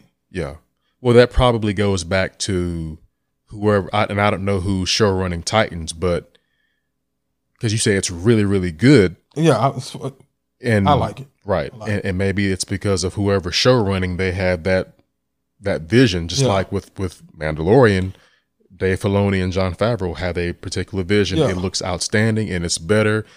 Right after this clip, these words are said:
Speaker 1: This show, this two seasons of this show, well, one and a half seasons, is better than the last
Speaker 2: Oh,
Speaker 1: three
Speaker 2: yeah.
Speaker 1: movies we've seen.
Speaker 2: Fuck yeah.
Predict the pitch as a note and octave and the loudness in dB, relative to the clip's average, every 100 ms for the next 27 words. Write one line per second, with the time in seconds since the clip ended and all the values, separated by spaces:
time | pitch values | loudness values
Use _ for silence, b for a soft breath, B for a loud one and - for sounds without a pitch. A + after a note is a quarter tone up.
0 | b b b - F#2+ B2+ C3 - C3+ A#2+ | b b b -20 -4 0 0 0 -2 -2
1 | C#2+ G#1+ _ _ - G2+ - C#3 C3 B2+ | -4 -10 _ _ -8 -6 0 0 4 4
2 | C3 A#2+ G#2+ A#2 G#2 G#2+ - G#2 D#2+ F2+ | 4 2 0 0 -2 -8 -4 -2 -2 -4
3 | E2 _ G#2 G#2 F2+ G2+ G2 - G2+ D2+ | -6 _ -4 -2 0 0 0 -2 -2 -4
4 | D2+ - B B B B - G2+ F2 D#2 | -8 -10 B B B B -2 -2 -2 -2
5 | F#2 G#2+ E2 C2+ - _ _ _ _ _ | 2 4 2 -4 -12 _ _ _ _ _
6 | _ F2+ F#2+ F2+ E2 E2 E2 G#2+ F2 E2+ | _ -4 0 2 2 2 2 2 -2 0
7 | A2+ G#2 D#2 D2 - D2 - G2+ _ _ | 0 0 -2 -8 -10 -10 -14 -20 _ _
8 | _ - C#3 D3 - | _ -8 -8 -14 -20